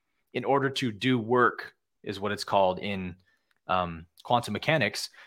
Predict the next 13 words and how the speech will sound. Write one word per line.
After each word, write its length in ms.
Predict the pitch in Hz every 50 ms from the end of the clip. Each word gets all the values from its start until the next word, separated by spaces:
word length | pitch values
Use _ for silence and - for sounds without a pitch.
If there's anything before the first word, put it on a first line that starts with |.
| _ _ -
Work 380 | 107 113 151 160 156 156 156 - - _ _ -
means, 560 | 117 117 113 110 110 110 113 107 - - - _
like, 240 | - 110 113 113 - -
the 100 | 127 120
ability 480 | 110 95 117 113 117 120 117 120 117 110
to 240 | 113 - - 117
create 460 | - - - 127 120 113 110 110 - -
change 600 | - - 107 104 104 107 110 113 123 123 - -
in 140 | - 110
your 140 | 107 104 101
environment. 500 | 101 92 98 95 98 104 127 170 196 190 - _ _ _ _ _ _ _ _ _ _ _ _ _ _ _ - - -
So 160 | - - 147 120
a-, 120 | 117